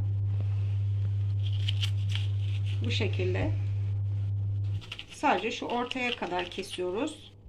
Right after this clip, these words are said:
Evet, şimdi hemen bunları şöyle suyum kaynıyor arkadaşlar.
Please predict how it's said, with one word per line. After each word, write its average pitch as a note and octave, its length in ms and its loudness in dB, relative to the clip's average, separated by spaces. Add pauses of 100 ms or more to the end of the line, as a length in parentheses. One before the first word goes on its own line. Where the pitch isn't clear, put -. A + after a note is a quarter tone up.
(2750)
Evet, F3+ 240 -4
şimdi E4 420 4 (300)
hemen C4+ 360 8
bunları C4 440 6 (200)
şöyle D#4 300 2
suyum E4+ 360 6
kaynıyor C#4+ 400 8
arkadaşlar. A3 600 0